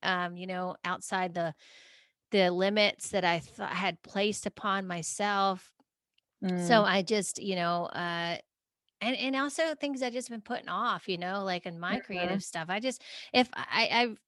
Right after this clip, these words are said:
Speaker 1: I, I didn't realize how comfortable in my life I was, was just, I wasn't really
Speaker 2: Mm.
Speaker 1: pushing myself to do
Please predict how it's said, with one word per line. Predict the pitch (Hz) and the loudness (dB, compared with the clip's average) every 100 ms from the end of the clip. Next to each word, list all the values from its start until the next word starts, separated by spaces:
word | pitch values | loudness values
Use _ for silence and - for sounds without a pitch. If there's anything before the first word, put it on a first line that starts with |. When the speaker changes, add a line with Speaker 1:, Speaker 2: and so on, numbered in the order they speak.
| 196 | -10
Speaker 1:
I, | 196 202 214 | -10 -8 -6
I | |
didn't | 214 285 262 | -2 -2 0
realize | 190 226 196 185 175 | 0 0 0 0 -2
how | 175 | -6
comfortable | - - 202 247 247 196 185 170 | -4 -4 -2 -2 -6 -4 -4 -4
in | 175 | -6
my | 165 | -8
life | 160 165 170 - | -8 -8 -8 -8
I | 160 | -8
was, | 165 160 - - _ _ - | -8 -8 -8 -12 _ _ -12
was | 160 160 156 | -8 -8 -8
just, | - 165 | -10 -8
I | 170 | -6
wasn't | 175 202 202 202 | 0 4 6 8
really | 196 185 | 8 6
Speaker 2:
Mm. | 180 180 - - _ | 2 -4 -8 -20 _
Speaker 1:
pushing | - 233 - 226 | -4 -4 -2 -4
myself | 208 196 - 202 180 | -2 -4 -2 -2 -2
to | 196 | -6
do | 175 190 190 196 | -6 -2 -2 -2